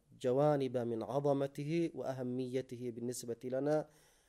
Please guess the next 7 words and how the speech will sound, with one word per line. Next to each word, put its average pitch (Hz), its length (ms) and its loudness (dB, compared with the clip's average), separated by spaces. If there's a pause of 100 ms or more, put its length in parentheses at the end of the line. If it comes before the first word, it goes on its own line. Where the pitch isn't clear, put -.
(360)
ويتجلى 143 840 4
لنا 147 280 4
مدى 151 260 2
إنعام 147 720 2
الله 143 380 4
علينا 135 520 2 (200)
بذلك. 127 600 2